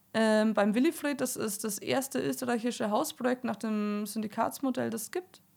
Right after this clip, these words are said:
Und wir waren da eingeladen, wir kennen da ein paar Leute und wir haben uns dieses Haus angeschaut und wir waren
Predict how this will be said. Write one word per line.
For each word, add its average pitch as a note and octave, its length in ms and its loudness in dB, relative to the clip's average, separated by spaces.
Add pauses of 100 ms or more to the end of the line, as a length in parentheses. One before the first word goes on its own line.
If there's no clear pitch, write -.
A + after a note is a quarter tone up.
(180)
Und A3+ 160 0
wir A3 80 0
waren A3 140 10
da G#3+ 80 8
eingeladen, B3 640 10
wir A3+ 80 0
kennen C#4 300 4
da C4+ 60 8
ein B3+ 60 4
paar C4 160 6
Leute A#3+ 460 4
und A3 180 2
wir A3 120 0
haben G#3 100 2
uns G3+ 140 -2
dieses F#3+ 180 -4
Haus B3 200 6
angeschaut G#3 440 2
und A3 60 0
wir G3+ 100 -2
waren G3+ 360 4